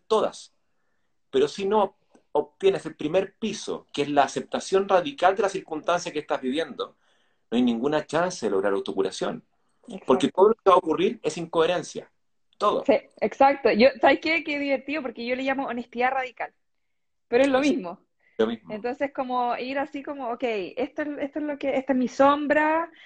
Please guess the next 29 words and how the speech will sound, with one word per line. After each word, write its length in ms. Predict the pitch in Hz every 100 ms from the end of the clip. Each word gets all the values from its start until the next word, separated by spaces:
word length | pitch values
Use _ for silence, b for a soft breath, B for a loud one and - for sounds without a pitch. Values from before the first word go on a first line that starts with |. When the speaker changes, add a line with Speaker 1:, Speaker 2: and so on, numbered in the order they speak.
| B B
Speaker 2:
esto 260 | - 269 277
es 140 | -
todo". 240 | 302 240
O 20 | 208
sea, 180 | 247 220
ver 500 | 214 269 349 339 - -
todo 640 | 285 302 349 415 453 - _ _ -
así, 540 | - 240 294 214 185 -
tal 180 | 254 277
como 260 | 359 302
es, 340 | 196 220 - _ _ _ _
<laughs> 440 | _ - 294 -
sin 100 | 277
Speaker 1:
Y 60 | 262
Speaker 2:
querer 260 | 262 262 185
Speaker 1:
hacernos 20 |
Speaker 2:
cambiarlo 600 | 226 220 392 392 220 240 _ _
en 100 | 226
ese 140 | 226 240
momento. 380 | 226 214 220 226 _ _ _ -
Speaker 1:
responsable 460 | - - 180 202 160
de 140 | 135
que 220 | 123 123 -
esto, 360 | 214 220 -
cada 300 | - 214 208
cosa 300 | - 226 226
que 80 | 160
está 180 | 123 139
ocurriendo, 720 | 123 113 196 226 120 82